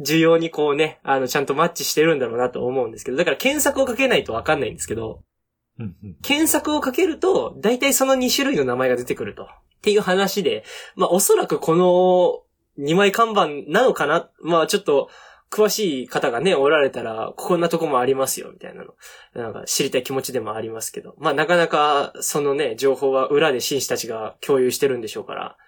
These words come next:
Speaker 1: きっとね、あの、<laughs> 自分で調べた方が早いのかもしれないですけど、ともかく、そういう二種類がありまして。
Speaker 2: うんうん。
Speaker 1: あの、僕の見た感じだと、花太郎、金太郎の方が、設備がちょっと、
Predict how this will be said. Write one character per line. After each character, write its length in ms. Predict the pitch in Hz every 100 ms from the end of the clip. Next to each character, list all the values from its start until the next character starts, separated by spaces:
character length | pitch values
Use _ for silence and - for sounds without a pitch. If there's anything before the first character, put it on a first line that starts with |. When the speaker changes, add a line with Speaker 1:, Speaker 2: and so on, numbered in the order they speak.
| _ _ -
Speaker 1:
き 100 | -
っ 40 |
と 120 | 123
ね、 240 | 120 147 - _
あ 120 | 113 107
の、 160 | 143 - - - _
<laughs> 340 | _ - - -
自 80 |
分 120 | 127 131
で 60 |
調 200 | 131 147
べ 80 | 127
た 100 | 120
方 140 | 113 113
が 80 |
早 160 | 107 127
い 60 | 117
の 80 |
か 100 | -
も 60 | -
し 120 | -
れ 40 | 117
な 80 |
い 20 | -
で 60 |
す 80 | -
け 60 | 117
ど、 120 | 120 - - - _
と 120 | -
も 80 | 240
か 140 | 247
く、 760 | - 233 226 220 220 208 - - _ _ _
そ 200 | - 196
う 20 |
い 60 | 185
う 20 |
二 160 | 170 165
種 180 | - 175
類 220 | 117 104
が 320 | 85 - -
あ 60 | 120
り 100 | 107
ま 120 | 110
し 140 | -
て。 300 | - - - _ _ _ _ _
Speaker 2:
う 40 |
ん 20 | 123
う 40 |
ん。 360 | 92 90 90 78 _ _ _ _ _
Speaker 1:
あ 80 | 127
の、 180 | 123 110
僕 340 | - 165 214
の 180 | 302 349
見 180 | 214 262
た 140 | 302
感 280 | - 240 240
じ 140 | 220 240
だ 100 | 262
と、 400 | 262 247 - -
花 320 | - - 254
太 160 | 392 339
郎、 180 | 277 262
金 220 | - 269
太 140 | 262
郎 200 | 262 247
の 100 | 254
方 240 | 254 269 190
が、 240 | 233 -
設 280 | - 269 349
備 160 | 214
が 100 | 127
ち 100 | 110
ょ 40 | 220
っ 120 | -
と、 320 | 175 160 -